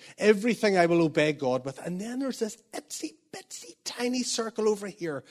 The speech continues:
And it's the one thing that we're saying, "God, don't touch that. God, just don't go near that. Don't even mention that. And you and I will be fine."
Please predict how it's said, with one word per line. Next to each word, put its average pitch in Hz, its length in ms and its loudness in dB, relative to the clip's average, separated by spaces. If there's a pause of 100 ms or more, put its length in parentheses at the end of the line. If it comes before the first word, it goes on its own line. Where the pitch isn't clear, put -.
(260)
And 151 120 -4
it's - 160 -6
the 151 80 0
one 147 460 -6
thing 123 500 -14 (840)
that 143 100 -14
we're 127 100 -14
saying, 131 300 -8
"God, 127 260 -12
don't 147 200 -8
touch - 340 -16
that. - 100 -18 (800)
God, 151 300 -6
just - 420 -6
don't 190 260 0 (200)
go 147 140 -4
near 123 340 -6
that. 120 260 -8
Don't 190 280 0
even 170 360 -2
mention 127 360 -10
that. 120 140 -10 (180)
And 165 200 0
you 151 160 4
and 147 100 2
I 139 140 0
will 131 160 -2
be 120 120 -6
fine." 107 420 -14